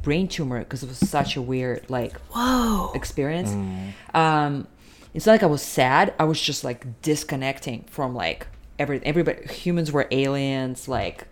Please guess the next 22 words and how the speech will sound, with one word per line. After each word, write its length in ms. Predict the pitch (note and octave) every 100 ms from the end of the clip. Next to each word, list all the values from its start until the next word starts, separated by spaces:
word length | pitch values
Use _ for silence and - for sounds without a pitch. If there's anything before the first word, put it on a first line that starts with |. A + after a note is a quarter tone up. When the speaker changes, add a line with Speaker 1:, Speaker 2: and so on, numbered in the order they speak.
| - -
Speaker 1:
things 240 | C#3+ C#3 C#3
were, 100 | C3
like, 300 | G2 G2 -
just 300 | C3 - -
out 200 | A#2+ B2+
of 140 | C3 -
control. 560 | C3+ - C3+ C3 B2+
It's 160 | D3 D#3
just, 140 | E3
like, 120 | E3
your 120 | D#3+ C#3+
hormones 440 | D3 C#3+ B2+ -
dropping, 600 | - A#2+ B2+ D#3+ E3 -
and 120 | C#3
my 100 | C3+
body 260 | A#2+ A#2+ F3+
was 140 | G3
just 160 | G#3+ F#3
Speaker 2:
Whoa. 60 |
Speaker 1:
reacting 400 | B2+ A#2 - C3+
to 140 | B2
it. 120 | B2+